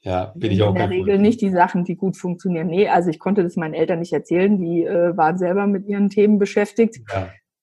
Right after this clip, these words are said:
Speaker 2: Und, äh, wenn die gewusst hätten, was ich da für einen, äh, super Fehltritt gemacht hab, die wären aus dem Fenster gesprungen.
Speaker 1: Mhm.
Speaker 2: Also musste ich das Thema alleine lösen und <laughs> das ging dann halt mit Kellnern.
Speaker 1: Und okay, das ist, das ist aber echt krass, dann nochmal zu kellnern,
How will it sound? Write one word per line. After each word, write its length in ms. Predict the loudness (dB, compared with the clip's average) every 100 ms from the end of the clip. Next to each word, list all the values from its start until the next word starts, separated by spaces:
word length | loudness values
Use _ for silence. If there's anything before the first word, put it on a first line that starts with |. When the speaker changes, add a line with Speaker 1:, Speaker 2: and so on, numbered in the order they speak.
| _
Speaker 2:
Und, 440 | 0 2 2 0 -2
äh, 340 | -2 -2 0
wenn 180 | 2 2
die 120 | 2
gewusst 340 | 2 2 2
hätten, 420 | 0 0 2 2 2
was 160 | -2
ich 140 | -6 -2
da 180 | 0
für 140 | 0 0
einen, 300 | 0 0 -4
äh, 500 | -6 -6 -8 -8 -2
super 440 | 0 2 2 0
Fehltritt 480 | 0 2 2 2 0
gemacht 320 | 2 0 0 0
hab, 200 | -2 -2
die 300 | 0 0 0
wären 260 | 0 -2 -6
aus 140 | -8
dem 100 | -8
Fenster 260 | -8 -8 -10
gesprungen. 440 | -10 -8 -8 -10 _ _ _ _
Speaker 1:
Mhm. 60 | -2
Speaker 2:
Also 200 | 2 4
musste 260 | 4 2 0
ich 60 |
das 160 | 0 2
Thema 260 | 4 4
alleine 380 | 2 4 6 6
lösen 440 | 6 6 6 4 4
und 180 | 0
<laughs> 40 | 0
das 180 | -2 -8 _ _ -2
ging 160 | 2 4
dann 180 | 4 2
halt 140 | 2
mit 120 | 0
Kellnern. 380 | 0 -2 -4 -8 _ _ _ _ -18 -18 -20 -6
Speaker 1:
Und 380 | 0 0 0 -4 -2
okay, 240 | 2 4
das 200 | 4 2
ist, 220 | -2 0
das 120 | 0
ist 120 | 2 0
aber 220 | 0 -2
echt 240 | -4 -6
krass, 320 | 0 0 0
dann 200 | -4 -4
nochmal 380 | -4 -6 -4 -6
zu 140 | -6 -8
kellnern, 560 | -4 -4 -4 -4 -8